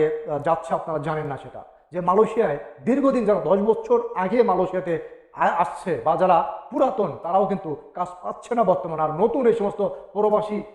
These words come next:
এসে বা নতুন এই সমস্ত কর্মীরা এসে কি কাজ করবে আর এদের কেমন আক্কেল জ্ঞান পছন্দ,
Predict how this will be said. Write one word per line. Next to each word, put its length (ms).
এসে 480
বা 80
নতুন 240
এই 60
সমস্ত 240
কর্মীরা 340
এসে 200
কি 240
কাজ 140
করবে 600
আর 120
এদের 520
কেমন 320
আক্কেল 500
জ্ঞান 180
পছন্দ, 320